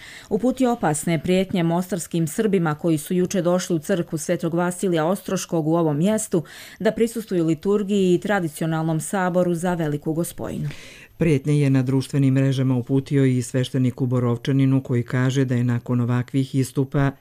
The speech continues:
Speaker 2: zabrinut i uplašen za svoju porodicu, koja je jedina pravoslavna u cijelom Blagaju. On je naveo da su uznemireni i Srbi iz okolnih mostarskih naselja,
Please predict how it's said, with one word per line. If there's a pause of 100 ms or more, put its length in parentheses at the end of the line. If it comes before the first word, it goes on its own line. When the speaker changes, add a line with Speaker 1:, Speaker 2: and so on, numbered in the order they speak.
(140)
Speaker 2:
zabrinut (180)
i
uplašen
za
svoju
porodicu, (380)
koja
je
jedina
pravoslavna
u
cijelom
Blagaju. (400)
On
je
naveo
da
su
uznemireni
i
Srbi
iz
okolnih
mostarskih
naselja,